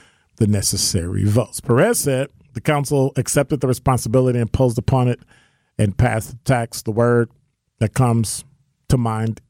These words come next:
is relief. Relief that for the first time in years, the city can prepare a budget without a dark shadow over it. Uh, I wouldn't go that far.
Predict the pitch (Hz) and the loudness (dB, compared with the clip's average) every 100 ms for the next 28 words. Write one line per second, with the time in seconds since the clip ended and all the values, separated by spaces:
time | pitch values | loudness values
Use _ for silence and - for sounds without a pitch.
0 | _ - 104 104 - - 104 104 98 - | _ 0 2 2 -2 -2 0 0 -2 -8
1 | - 104 117 117 - 107 113 104 - 196 | -4 0 2 0 -2 -4 -4 -2 -2 -2
2 | - 196 180 180 156 175 156 131 139 - | -2 -4 -2 -2 -2 0 0 -2 -4 -2
3 | 156 135 - - 110 139 127 107 156 147 | 0 0 -4 -6 -2 0 0 0 0 -2
4 | - _ _ _ _ _ _ 120 135 131 | -8 _ _ _ _ _ _ 0 2 0
5 | 113 92 131 123 - - 139 123 113 - | -2 0 0 0 -8 -2 -2 0 -2 0
6 | 131 131 101 92 - _ 190 190 190 196 | 0 0 -4 -12 -16 _ -4 0 0 2
7 | 196 196 196 208 220 220 233 240 240 240 | 2 2 2 2 2 2 2 2 2 2
8 | 233 240 226 208 180 185 - - - _ | 2 2 2 0 0 -2 -4 -14 -20 _